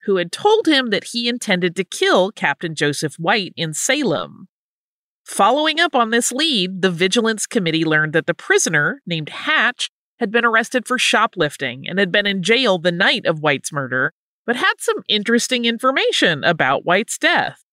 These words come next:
During questioning, the committee learned that a few months before the murder, back in February, before Hatch was incarcerated, he had overheard Richard and George Crowninshield discussing their intent to steal Joseph White's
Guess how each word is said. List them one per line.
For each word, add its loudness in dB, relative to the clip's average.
During 2
questioning, 0
the -4
committee 0
learned 2
that 2
a 4
few 0
months 0
before 4
the 0
murder, -2
back -2
in -4
February, -2
before 4
Hatch -4
was -6
incarcerated, 0
he 0
had 2
overheard 2
Richard 0
and 0
George 0
Crowninshield 0
discussing -2
their 0
intent -2
to -2
steal 2
Joseph 0
White's -2